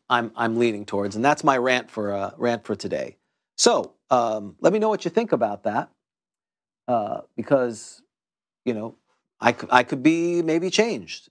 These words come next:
and s-, certainly if that's, uh, if that's something that, uh, you have some great ideas of how to avoid, 'cause I'm trying to avoid the burnout. I'm trying to avoid where this,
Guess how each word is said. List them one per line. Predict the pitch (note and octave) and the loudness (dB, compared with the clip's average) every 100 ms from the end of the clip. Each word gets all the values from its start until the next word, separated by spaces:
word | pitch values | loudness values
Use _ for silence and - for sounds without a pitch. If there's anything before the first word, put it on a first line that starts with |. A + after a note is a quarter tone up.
| - | -12
and | A2+ A2+ A2+ | -6 -4 -6
s-, | G#2+ | -8
certainly | - - C#3 C3+ C#3+ C3+ B2+ B2 _ _ _ | -10 -4 0 0 0 -2 -2 -6 _ _ _
if | A#2+ A2+ | -2 2
that's, | B2 B2 B2 - | 2 2 0 0
uh, | A#2 A2 G#2+ | 0 0 -6
if | A2 | -2
that's | B2+ B2 - | 0 0 0
something | C#3 B2 | -2 0
that, | A2+ G#2 - - | -2 -4 -8 -8
uh, | A2 G2+ | -6 -4
you | G#2 | 0
have | A#2+ - | 0 -2
some | A2+ | -4
great | G#2 A#2+ A#2+ | 2 2 2
ideas | A2+ A#2+ A2+ | 0 0 0
of | G#2+ | 0
how | B2 B2 | 2 2
to | A2+ G2+ _ _ _ _ A#2+ | 0 -6 _ _ _ _ -2
avoid, | G#2+ C3+ D#3+ C#3 C3 B2 | 4 4 4 2 0 -2
'cause | A#2+ | -2
I'm | A#2+ | 4
trying | D3 D3+ | 4 4
to | D3+ | 0
avoid | C#3 D#3 D#3+ D3+ | 0 2 2 0
the | C#3 | 0
burnout. | B2+ E3 C3 G2+ - _ | 2 2 2 -8 -18 _
I'm | - | -6
trying | B2 C3+ | -4 -2
to | C3+ | -2
avoid | B2 C3 C3 A#2+ A#2+ _ | 0 2 2 -2 -10 _
where | A#2 A#2+ A#2+ A#2 | -4 -2 0 -2
this, | A#2 A#2 - | -2 -2 -4